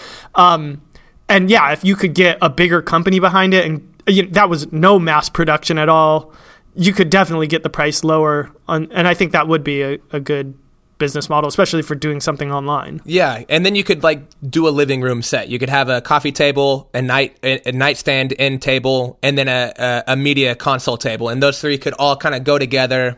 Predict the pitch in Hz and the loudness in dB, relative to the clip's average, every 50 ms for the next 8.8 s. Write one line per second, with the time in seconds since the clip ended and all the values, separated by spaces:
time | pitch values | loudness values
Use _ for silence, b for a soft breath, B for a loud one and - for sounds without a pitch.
0 | _ - 156 147 156 143 131 131 139 131 135 143 143 139 139 139 135 135 170 190 | _ -6 -6 -4 -4 -4 -4 -4 -2 0 0 0 0 0 -2 -2 0 0 0 0
1 | - 214 190 185 185 175 156 139 135 131 135 135 135 131 135 135 - - 127 127 | 0 0 0 0 2 2 2 2 4 4 2 2 0 -2 -2 -4 -4 0 0 0
2 | 123 123 120 - - - _ - 127 156 170 196 208 196 - - - 170 185 - | 0 0 -2 -6 -14 -18 _ -2 0 0 2 0 0 0 -2 -2 -2 -2 -2 0
3 | - 180 156 143 135 123 123 - _ - - 170 165 143 151 139 - - - - | 0 0 0 0 0 -4 -6 -10 _ -4 -2 -2 0 0 -2 -4 -4 -8 -14 -18
4 | _ _ _ _ _ _ _ _ _ - 143 143 - - 156 156 151 147 147 147 | _ _ _ _ _ _ _ _ _ -4 -4 -2 0 0 0 0 2 2 2 2
5 | 143 135 135 - - - - - - 139 139 - 151 143 143 135 135 135 120 - | 2 0 -2 -4 -6 -6 -4 0 0 0 0 2 2 0 2 0 -2 -4 -6 -6
6 | - - 147 143 139 - 151 139 135 147 117 127 143 143 131 117 117 113 127 135 | -6 -4 -4 -2 -2 -2 -2 -2 -4 -4 -2 0 0 0 0 -2 -4 -4 -4 -4
7 | 131 - 131 123 117 113 - - - - 151 147 135 127 127 - - 147 139 127 | -2 -2 -4 -4 -6 -10 -12 -10 -4 -2 -2 -2 -2 -2 -6 -4 -4 -2 -2 -2
8 | 113 127 127 123 117 117 113 123 - - 135 120 117 120 120 107 | -2 -2 -2 -2 -4 -6 -8 -8 -8 -6 -6 -6 -6 -6 -8 -8